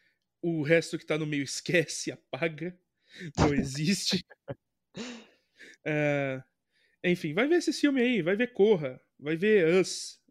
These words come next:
Speaker 1: do Jordan Peele também. Pô, tem muito filme de terror legal que você tá perdendo, Ramon.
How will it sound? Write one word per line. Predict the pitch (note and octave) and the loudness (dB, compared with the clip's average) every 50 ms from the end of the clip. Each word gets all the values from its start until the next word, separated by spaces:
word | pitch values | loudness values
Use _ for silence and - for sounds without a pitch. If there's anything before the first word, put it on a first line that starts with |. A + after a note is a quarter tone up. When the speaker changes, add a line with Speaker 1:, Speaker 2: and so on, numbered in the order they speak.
| _ _ | _ _
Speaker 1:
do | C#3 C#3+ C#3+ C3+ | -10 -10 -6 -4
Jordan | D3 D3 C#3+ C#3 C3+ | -2 -2 -2 -2 -6
Peele | B2+ - D3+ D#3+ D3+ | -10 -6 -4 -4 -4
também. | D#3 - C3+ C3+ C3+ C#3+ C#3+ D#3+ _ _ _ _ _ _ _ _ _ _ _ _ _ _ _ - | -4 -6 -14 -12 -14 -16 -16 -18 _ _ _ _ _ _ _ _ _ _ _ _ _ _ _ -4
Pô, | - C4 | -2 -2
tem | A3 - - E3 | -2 0 -2 -4
muito | D3 E3+ A3+ A3+ | -2 -2 -2 -2
filme | - - F#3 F3 E3 | -2 -2 -2 0 0
de | D#3+ | -2
terror | D#3 - D3 C#3+ D3+ | -2 0 0 0 0
legal | C#3 C#3 B2+ B2 B2+ B2+ B2 | 0 -2 -2 -4 -6 -8 -10
que | - | -14
você | - C3+ | -14 -10
tá | - - | -10 -10
perdendo, | - - A#3 G#3+ D#3+ C#3+ C#3 C3 C3 | -8 -6 -8 -6 -4 -4 -4 -4 -6
Ramon. | C3 B2 A#2 B2 | -10 -14 -16 -16